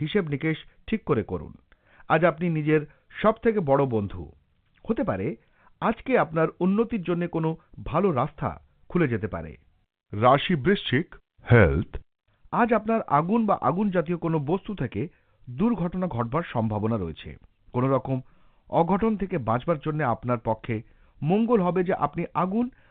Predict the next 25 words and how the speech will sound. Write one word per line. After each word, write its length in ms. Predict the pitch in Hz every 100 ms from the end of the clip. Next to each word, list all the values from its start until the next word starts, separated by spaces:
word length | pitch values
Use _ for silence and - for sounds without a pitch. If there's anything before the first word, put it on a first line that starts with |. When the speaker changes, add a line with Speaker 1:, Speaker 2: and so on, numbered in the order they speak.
| - 147
Speaker 1:
বা 100 | 147
যে 200 | 175 208
কোনো 180 | 233
রকম 280 | 196 175 190 -
উত্তপ্ত 480 | 185 - 247 247 -
বস্তু 340 | 143 156 - 180
থেকে 180 | 147 170
দূরে 180 | 131 107
থাকুন। 300 | - - 76 - - - - -
আজ 120 | 107
আপনাকে 340 | 101 101 101 143 - _ _ _ -
সব 200 | - 175 175
দিক 120 | 233 -
থেকে 200 | 147 151 -
সাবধান 340 | 107 98 180
থাকতে 280 | 147 101 101
হবে। 240 | 87 73 - _ _ _ _ _
Speaker 2:
রাশি 440 | 87 104 123 - 196
ধনু, 400 | 131 104 135 104 151 - _
ওভারভিউ। 480 | 160 165 175 98 82 65 _ _ _ -
Speaker 1:
আজ 180 | 196 247
আপনি 200 | 254 269
বিনা 280 | 175 226 131
কোনো 200 | 240 214
স্বার্থে 400 | - 185 202 127